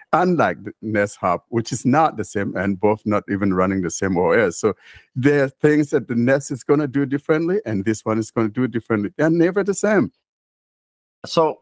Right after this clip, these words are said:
Speaker 2: I've got a bit of a very interesting comparison that I think John might be able to point out. Do you have any comparison between the, uh, assistant on the Pixel tab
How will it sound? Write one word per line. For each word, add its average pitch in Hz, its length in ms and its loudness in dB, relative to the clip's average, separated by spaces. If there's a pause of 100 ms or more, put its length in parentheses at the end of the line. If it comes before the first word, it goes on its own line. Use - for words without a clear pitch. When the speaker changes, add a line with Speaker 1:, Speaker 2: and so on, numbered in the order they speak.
(140)
Speaker 2:
I've 147 140 0
got 196 140 4
a 190 40 -2
bit 151 160 -2
of 131 80 -2
a 113 80 -4
very 113 280 2 (100)
interesting 104 840 -2
comparison 90 840 0
that 98 180 2
I 98 80 0
think 113 380 -6 (400)
John 104 320 2
might 107 300 0
be 139 60 0
able 95 200 2
to - 100 -20
point 85 320 -2
out. 65 420 -2 (840)
Do 131 100 -2
you 165 260 -2
have 160 600 -2
any 139 380 0
comparison 117 640 0
between 110 680 0 (400)
the, 107 640 0 (380)
uh, 95 400 4
assistant 156 600 -2 (100)
on 113 640 2 (420)
the 104 180 0
Pixel 110 540 -2
tab 85 500 0